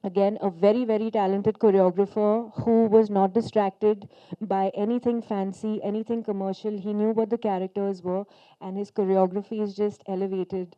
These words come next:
our film. Uh, really, thank you so much. It's been an honor working with you, and I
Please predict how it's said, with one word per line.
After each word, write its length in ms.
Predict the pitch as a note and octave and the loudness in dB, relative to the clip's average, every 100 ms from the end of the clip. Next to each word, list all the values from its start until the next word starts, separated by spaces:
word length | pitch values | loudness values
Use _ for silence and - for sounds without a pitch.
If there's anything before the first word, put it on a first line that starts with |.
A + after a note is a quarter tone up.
| - | -12
our 200 | F3+ F3+ | -10 -10
film. 360 | - F3+ E3+ - _ _ _ | -10 -10 -10 -16 _ _ _
Uh, 360 | F3+ F3 F3 F3 F3 | -20 -18 -16 -14 -8
really, 440 | G#3 G#3 A3+ A3+ _ - - | -6 -4 -6 -8 _ -18 -8
thank 260 | G#3 G3+ | -6 -4
you 80 | A3 | -4
so 220 | G#3+ G#3+ | -2 -2
much. 360 | G3 G3+ B3+ - | -2 -6 -12 -12
It's 220 | G#3 F#3+ | -12 -10
been 220 | F3+ G#3 G#3+ | -6 -4 -4
an 120 | A3 | -2
honor 320 | F#3 F3 E3 - _ _ | -4 -4 -8 -14 _ _
working 340 | G3+ G3 G#3+ | -10 -10 -10
with 180 | G3+ F#3 | -12 -10
you, 200 | F#3+ A#3 | -8 -8
and 360 | A#3 F#3+ F#3 F#3 - | -6 -6 -6 -6 -4
I 220 | F#3+ | -2